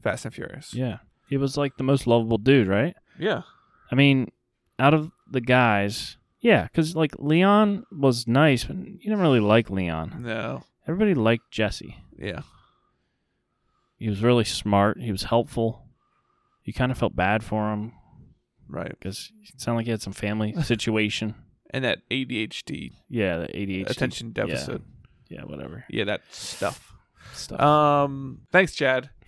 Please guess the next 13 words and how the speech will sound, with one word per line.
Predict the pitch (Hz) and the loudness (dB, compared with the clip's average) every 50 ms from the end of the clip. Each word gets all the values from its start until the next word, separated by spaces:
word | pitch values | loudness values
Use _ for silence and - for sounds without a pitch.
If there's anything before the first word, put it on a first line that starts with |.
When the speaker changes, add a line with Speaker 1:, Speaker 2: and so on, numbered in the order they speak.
| _ - | _ -2
Speaker 2:
For | 147 143 | 2 4
the | 151 | 6
intro. | 156 139 - 135 117 104 - - - | 4 6 4 2 2 0 -2 -8 -6
Speaker 1:
For | - 139 | -6 -4
the | 131 139 135 | -2 -2 -4
intro. | 117 113 - - - - 139 - - - - - - - - - - _ | -4 -4 -6 -10 -10 -10 -12 -16 -18 -20 -20 -20 -20 -20 -20 -20 -20 _
Speaker 2:
And | - 131 131 135 135 131 131 135 135 135 135 139 135 131 | -2 0 2 2 4 4 2 2 2 2 2 2 2 2
maybe | 131 131 147 160 156 | 2 4 4 4 4
we'll | 170 170 156 | 2 2 0
see | - - 175 170 | 0 0 0 0
him | 170 180 175 | 2 2 2
on | 170 185 202 180 | 2 2 2 2
here. | 170 127 95 | 2 0 -2